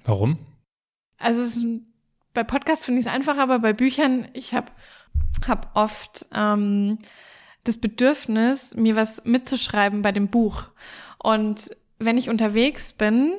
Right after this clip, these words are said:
Speaker 2: ähm, und bei Podcasts, ja, mache ich das vielleicht noch schnell in Notizen rein, ähm, und in der App, aber bei Büchern ist es so, ich m-, a-,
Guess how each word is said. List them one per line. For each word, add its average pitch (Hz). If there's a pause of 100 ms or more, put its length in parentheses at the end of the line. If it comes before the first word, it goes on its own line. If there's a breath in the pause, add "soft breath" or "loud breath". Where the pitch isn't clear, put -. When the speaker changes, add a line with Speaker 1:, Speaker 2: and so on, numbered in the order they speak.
(160)
Speaker 2:
ähm, 214
und 233
bei 226
Podcasts, 262
ja, 226
mache 240
ich 240
das -
vielleicht 220
noch 220
schnell 226
in 214
Notizen 214
rein, 294 (640 loud breath)
ähm, 226
und 220
in 220
der 220
App, 311 (260)
aber 214
bei 214
Büchern 262 (180)
ist 226
es 226
so, 233 (280)
ich -
m-, 226 (640)
a-, -